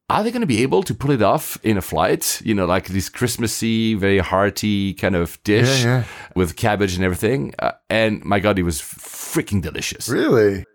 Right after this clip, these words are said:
Speaker 1: It was freaking delicious. I mean, and I, I like the fact that they go for, like, some Christmas tradition in the flight. It's not y-,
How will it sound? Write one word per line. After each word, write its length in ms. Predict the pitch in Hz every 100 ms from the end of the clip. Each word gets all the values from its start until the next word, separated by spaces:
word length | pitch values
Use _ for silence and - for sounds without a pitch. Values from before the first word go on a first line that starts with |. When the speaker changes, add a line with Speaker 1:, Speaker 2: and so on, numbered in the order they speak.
| -
Speaker 1:
It 140 | 104
was 300 | 107 110 -
freaking 460 | - - 180 143 120
delicious. 500 | 87 80 - 85 -
I 160 | 107 113
mean, 600 | 113 113 110 107 104 98 -
and 160 | 135
I, 120 | 139 - -
I 100 | 180
like 320 | 240 285 285
the 80 | 160
fact 340 | - 180 -
that 120 | 147
they 80 | 139
go 180 | 127 143
for, 180 | 139 127
like, 160 | 123 117
some 240 | 127 113 - - - -
Christmas 340 | - 117 117
tradition 440 | - 90 101 - 101
in 80 | 92
the 80 | 85
flight. 380 | - 101 87
It's 200 | 82 85 98
not 180 | 98
y-, 180 | 78 82